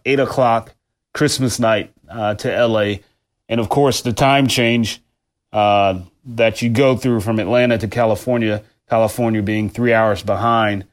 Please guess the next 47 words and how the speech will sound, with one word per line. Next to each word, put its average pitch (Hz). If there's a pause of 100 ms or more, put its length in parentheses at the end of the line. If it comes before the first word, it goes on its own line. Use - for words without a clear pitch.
(300)
it 107
always 131
messes 127
you 117
up. 98
So -
I 104
landed 120
last 117
night, 113
Christmas 127
night, 110 (440)
at 110
about 107 (200)
ten 156
thirty 135 (420)
L 131
A 160
time, 123
which 117
of 107
course 123
was 110
about 110
one 131
thirty 120
Atlanta 113
time, 107
which 104 (260)
is 101
what 110
my 113
body 113 (680)
was 127
and 123
is 120
accustomed 117
to. 98
So 104
I'm 107
out 123
here 127
for 120
the 113
next 113
few 113
days, 107